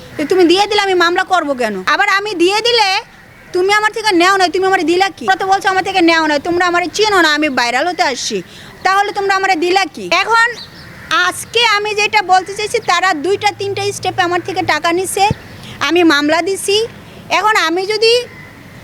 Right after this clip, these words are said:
আমা-, আমি তো মনে করেন আমি এটা ছাড়বো না। কেন ছাড়বো না? জিনিসটা আমার, আর আমার সাথে কেউ বাটপারি ছিটারি করে নিবে একেবারে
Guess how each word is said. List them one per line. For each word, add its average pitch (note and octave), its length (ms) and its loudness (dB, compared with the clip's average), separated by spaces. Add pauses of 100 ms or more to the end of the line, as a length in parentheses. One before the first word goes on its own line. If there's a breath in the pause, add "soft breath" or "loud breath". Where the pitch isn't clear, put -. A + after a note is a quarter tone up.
(160)
আমা-, D#4+ 280 0
আমি E4 340 -2
তো A4 120 0
মনে G#4 240 0
করেন G4 280 2
আমি F4 240 2
এটা F#4 160 -2
ছাড়বো D#4 420 0
না। A3 180 -4 (480)
কেন E4 240 -2
ছাড়বো F4+ 300 -2
না? G4 120 2
জিনিসটা E4+ 380 2
আমার, C4+ 360 2 (580 loud breath)
আর D#4 140 0
আমার D#4 280 0
সাথে G4 260 -2
কেউ G4 140 -2
বাটপারি E4+ 480 -2
ছিটারি A4+ 300 0
করে A4+ 220 0
নিবে G#4+ 200 0
একেবারে A4 440 0